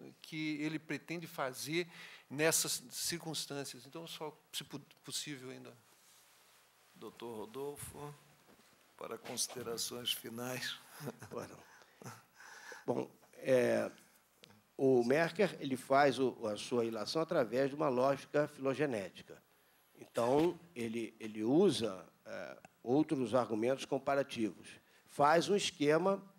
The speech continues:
Speaker 3: fa-, foge um pouco o escopo, mas eu tenho, é, no meu pendrive, faz o esquema desta relação,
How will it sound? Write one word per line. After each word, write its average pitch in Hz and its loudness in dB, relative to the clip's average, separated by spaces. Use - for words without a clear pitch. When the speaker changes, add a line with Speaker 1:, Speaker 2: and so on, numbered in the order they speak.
Speaker 3:
fa-, 123 -6
foge 131 2
um 117 -6
pouco - -6
o - -4
escopo, 180 4
mas 104 -6
eu 131 2
tenho, 120 0
é, 110 -12
no 123 -4
meu 123 2
pendrive, 139 2
faz 139 2
o 151 0
esquema 160 4
desta 165 6
relação, 139 0